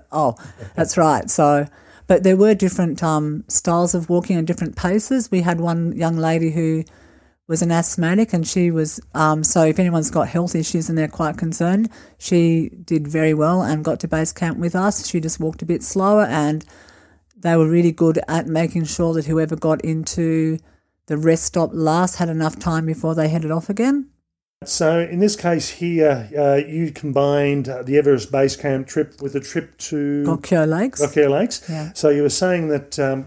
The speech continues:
Speaker 2: Gokyo Lakes was your first trip out, uh, and that was a,
Speaker 1: Correct.
Speaker 2: that was a six-day trip out and back?
Speaker 1: Yes.
Speaker 2: Okay.
Speaker 1: Yeah.
Speaker 2: And what's so good about Gokyo Lakes?
Speaker 1: Oh, what's not good about Gokyo Lakes? The scenery is absolutely spectacular. The colour of the lakes is like this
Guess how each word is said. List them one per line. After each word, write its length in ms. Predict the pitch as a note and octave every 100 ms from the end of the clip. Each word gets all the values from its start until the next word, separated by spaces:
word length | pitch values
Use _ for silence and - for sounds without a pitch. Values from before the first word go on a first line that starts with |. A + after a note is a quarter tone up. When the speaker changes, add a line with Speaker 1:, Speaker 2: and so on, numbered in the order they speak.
| C3
Speaker 2:
Gokyo 360 | D#3+ D#3 D3+
Lakes 320 | C3+ C3+ C3 C#3+
was 160 | C3+
your 240 | C3+ C3+ B2+
first 760 | - D#3 C#3+ D3 - - -
trip 240 | - D3+ C#3+
out, 340 | C3+ A#3+ - - - - - C3+
uh, 300 | C3 C3+ -
and 100 | C#3+
that 80 | E3+
was 140 | D#3+
a, 40 |
Speaker 1:
Correct. 160 | D3 D3
Speaker 2:
that 80 | D3
was 140 | D3 C3+
a 60 |
six-day 600 | B2+ - F#3 - E3 D#3
trip 300 | D#3 - G#3+ - -
out 140 | D3+ E3
and 100 | E3
back? 360 | G3+ C#4 - _ _ _ _
Speaker 1:
Yes. 540 | F#3+ C#3 - - - - - - D3
Speaker 2:
Okay. 460 | C3+ A#2+ - F#3+ -
Speaker 1:
Yeah. 100 | G#2 E3+
Speaker 2:
And 80 |
what's 180 | F#3+ G3+
so 140 | F#3 D#3+
good 180 | D#3
about 260 | D3+ D3 C#3
Gokyo 480 | D3 - D3 C3+ C3+
Lakes? 380 | B2 A#2 - - _ _ _ _ _ _ _ _ _
Speaker 1:
Oh, 160 | A3 F#3+
what's 240 | F3+ F3+
not 180 | F3 B3+
good 140 | A3+ F#3
about 220 | D#3 F3
Gokyo 380 | D#3+ - F3 D#3
Lakes? 280 | D#3 E3+
The 80 | F3+
scenery 400 | - G#3 G#3+ F#3
is 100 | D#3
absolutely 460 | E3 - D#3+ D#3 -
spectacular. 920 | - - D#3+ - - E3+ - E3+ D3
The 120 | D3 E3+
colour 380 | - F#3+ F#3
of 200 | - E3
the 100 | D#3+
lakes 480 | D3 D3 D3 - -
is 280 | C#3 D3+ E3
like 120 | D3+
this 180 | D3 -